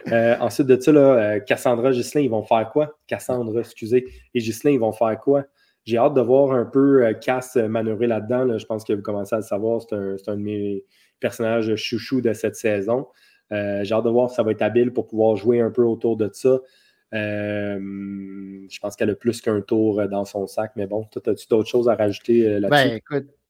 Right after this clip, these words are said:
Speaker 2: ouais, ouais, je, je, oui, j'ai vraiment hâte de voir, euh, Cass, tu sais, je, j'ai l'impression que si elle réussit à passer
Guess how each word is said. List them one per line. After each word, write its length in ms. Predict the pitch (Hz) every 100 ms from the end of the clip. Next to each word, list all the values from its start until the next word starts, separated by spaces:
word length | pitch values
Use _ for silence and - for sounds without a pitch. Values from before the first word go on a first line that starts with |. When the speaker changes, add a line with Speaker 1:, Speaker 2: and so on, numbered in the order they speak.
| _ _ _
Speaker 2:
ouais, 180 | 127 120
ouais, 120 | 123
je, 220 | 120 113
je, 180 | 110 -
oui, 300 | 117 139 147
j'ai 140 | 117 117
vraiment 220 | 127 135
hâte 60 | 127
de 60 |
voir, 340 | 120 131 131 110
euh, 160 | 104
Cass, 400 | - 135 131 -
tu 100 | 131
sais, 120 | 123 - _ _ _ _ _ _ _ -
je, 80 | 123
j'ai 180 | 123 -
l'impression 520 | 131 151 151 139 180 180
que 60 |
si 160 | - 175
elle 140 | 160
réussit 220 | 131 -
à 60 | 160
passer 640 | - 123 123 156 160 156